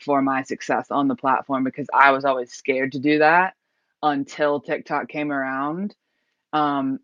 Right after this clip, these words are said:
this sort of, like, freedom to just be me that I, I, I just was never comfortable doing until TikTok. And then there also is the other side of it that is, like, really, really great,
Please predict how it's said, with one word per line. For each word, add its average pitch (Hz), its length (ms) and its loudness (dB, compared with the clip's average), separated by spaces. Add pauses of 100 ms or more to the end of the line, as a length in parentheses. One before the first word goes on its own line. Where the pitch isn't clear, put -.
this 151 420 2
sort 165 280 2
of, 147 100 0
like, 139 220 0
freedom 160 600 -2
to 160 100 -6
just 131 260 -6
be 143 340 0
me 143 580 -4 (160)
that 139 460 6 (200)
I, - 120 -2 (120)
I, 143 380 6 (120)
I 156 120 2
just 143 300 -10
was 147 140 -4
never 143 420 -4
comfortable 147 520 -8
doing 139 400 -2
until 139 360 -2
TikTok. 196 540 -2 (640)
And 254 120 6
then 311 140 6
there 285 200 0
also 247 300 2
is 220 320 4
the 170 140 -4
other 185 240 -2
side 170 280 -2
of 156 120 -4
it 120 160 -4
that 151 320 -2
is, 156 200 -2
like, 143 300 -4 (560)
really, 165 640 2
really 151 540 0
great, 135 640 2